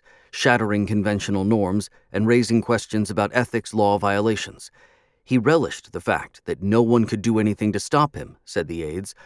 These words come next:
who spoke anonymously to discuss internal conversations. No one could do anything to stop him.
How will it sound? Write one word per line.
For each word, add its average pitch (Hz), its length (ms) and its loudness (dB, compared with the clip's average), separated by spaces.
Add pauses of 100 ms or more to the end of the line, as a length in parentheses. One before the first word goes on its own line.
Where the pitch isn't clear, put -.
(140)
who 113 100 -4
spoke 101 320 -2
anonymously 95 720 0
to - 140 -10
discuss 90 520 -6
internal 95 480 -2
conversations. 92 880 -4 (1400)
No 113 200 4
one 127 380 4
could 120 200 -2
do 95 260 -2
anything 104 600 0
to - 120 -8
stop - 380 -6
him. 64 220 -10